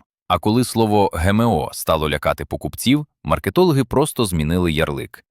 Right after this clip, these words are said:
Тепер це нові геномні технології. Те саме редагування генів, лише з новим паспортом. Вовк надів овечу шкуру, і ми знову повірили, що перед нами пастух.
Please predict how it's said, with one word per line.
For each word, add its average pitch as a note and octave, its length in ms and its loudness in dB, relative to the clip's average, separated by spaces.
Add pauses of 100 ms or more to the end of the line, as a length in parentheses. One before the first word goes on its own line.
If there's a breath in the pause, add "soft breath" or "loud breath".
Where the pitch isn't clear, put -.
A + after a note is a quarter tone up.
(120)
Тепер D3+ 320 2
це C3+ 380 0
нові F#2+ 500 2
геномні E2 520 0
технології. D#2 760 -4 (260)
Те C3+ 140 4
саме A#2 340 2
редагування E2+ 600 0
генів, G#2 480 0
лише D#2+ 320 -2
з D#2+ 80 -4
новим E2 260 -2
паспортом. - 680 -4 (260)
Вовк G2 480 0
надів E2 360 0
овечу D#2 360 -2
шкуру, C3 600 -2
і E2+ 100 -2
ми D#2+ 140 -2
знову A#2 380 0
повірили, G2 520 0
що - 220 -4
перед D2 240 -4
нами C#2 260 -4
пастух. - 600 -10